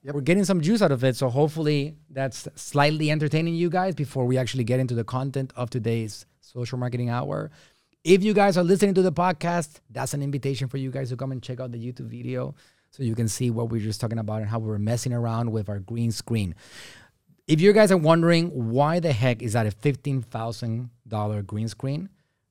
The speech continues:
Speaker 2: just to be clear, I have come down a very long journey. Jonald has been a big part of that journey along the way. The, um, first course that I ever did was, was a course that sold millions of dollars,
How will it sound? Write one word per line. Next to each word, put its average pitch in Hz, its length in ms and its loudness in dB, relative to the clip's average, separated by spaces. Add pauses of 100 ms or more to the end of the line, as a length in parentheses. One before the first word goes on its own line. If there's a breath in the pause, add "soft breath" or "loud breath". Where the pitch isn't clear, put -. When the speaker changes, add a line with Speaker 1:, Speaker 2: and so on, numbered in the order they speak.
Speaker 2:
just 151 260 2
to 170 60 -2
be 147 120 2
clear, 123 440 0 (380 soft breath)
I 123 120 0
have 139 260 2
come 135 500 0 (340)
down 120 520 2
a 113 100 0
very 139 300 4
long 143 260 4
journey. 117 400 0 (240)
Jonald 120 300 0
has 120 100 0
been 117 140 0
a 110 60 0
big 117 200 -2
part 123 160 0
of 117 60 -2
that 113 160 -2
journey 113 240 -2
along 113 240 0
the 117 80 0
way. 101 260 -4 (640)
The, 113 640 2
um, 113 720 -4 (240)
first 151 300 0
course 165 260 2
that 127 140 2
I 123 100 4
ever 135 160 2
did 185 320 0 (800)
was, 117 260 -6 (160)
was 117 200 -4
a - 20 -4
course 120 560 0
that 107 180 -6
sold 110 320 0
millions 127 320 0
of 156 60 0
dollars, 151 480 -2